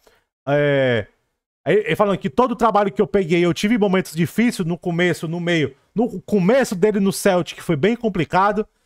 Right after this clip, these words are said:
Nada me surpreende. É uma parte necessária, né? É como você vai crescer. Você não cresce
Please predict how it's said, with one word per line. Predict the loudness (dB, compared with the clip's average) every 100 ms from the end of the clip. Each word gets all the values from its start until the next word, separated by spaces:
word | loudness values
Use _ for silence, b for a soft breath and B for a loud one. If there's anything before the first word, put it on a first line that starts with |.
| _ _
Nada | 0 2 2 0
me | 0
surpreende. | 0 -2 0 0 0 0 -4
É | -4 0
uma | 2
parte | 2 2 2 0
necessária, | 0 2 0 0 0 2 2
né? | 0 -2 b b
É | -4
como | -4 -2 0
você | 0 2 2 2
vai | 2
crescer. | 2 2 0 0 0 0 -4 _ _ _ _ _ _ _ 0
Você | 0 2 0
não | 0
cresce | -2 0 0 0 -2 -6